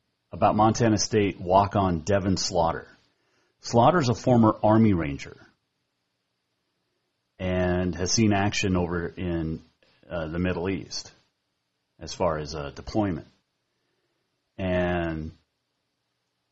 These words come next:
he had a, it's a great story. It's just a great read. It talks about, you know, Brent Vegan, one of the, uh, one of the quotes in there, um,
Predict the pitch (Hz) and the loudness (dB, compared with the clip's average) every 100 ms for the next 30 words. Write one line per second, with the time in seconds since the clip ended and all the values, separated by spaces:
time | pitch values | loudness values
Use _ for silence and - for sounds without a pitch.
0 | _ _ _ - 98 110 139 139 113 98 | _ _ _ -8 0 2 4 4 2 -2
1 | - - 120 117 95 127 123 - 104 73 | -8 -8 -6 -4 2 4 4 0 -2 -2
2 | 76 - 135 107 98 110 92 101 95 - | -4 -4 -2 -2 4 4 4 0 0 0
3 | 104 101 - 90 98 90 85 - _ _ | 0 0 -4 0 2 2 0 -10 _ _
4 | _ _ _ _ _ 107 101 - 110 95 | _ _ _ _ _ -4 4 4 4 2
5 | 113 113 101 104 104 98 90 85 85 82 | 4 4 6 4 2 2 2 0 0 -2
6 | - - 104 117 95 - 110 107 - 110 | -6 -4 2 4 2 0 2 2 2 0
7 | 92 80 76 80 - _ _ _ _ _ | 0 0 -4 -6 -12 _ _ _ _ _
8 | _ 76 80 78 76 73 | _ -10 -6 -6 -6 -10